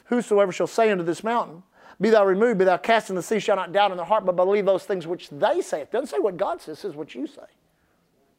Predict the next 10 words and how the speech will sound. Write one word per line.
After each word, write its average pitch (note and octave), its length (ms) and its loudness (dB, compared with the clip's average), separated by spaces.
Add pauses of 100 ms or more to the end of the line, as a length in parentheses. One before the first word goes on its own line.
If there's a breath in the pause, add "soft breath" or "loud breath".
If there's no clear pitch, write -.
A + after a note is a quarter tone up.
(1600)
Doesn't C4 160 4
say D4 120 6
what D4 160 4
God C4+ 240 2
says, G3 200 0
it - 40 -16
says F3+ 220 -2
what E3+ 160 -6
you D4 100 -2
say. - 200 -8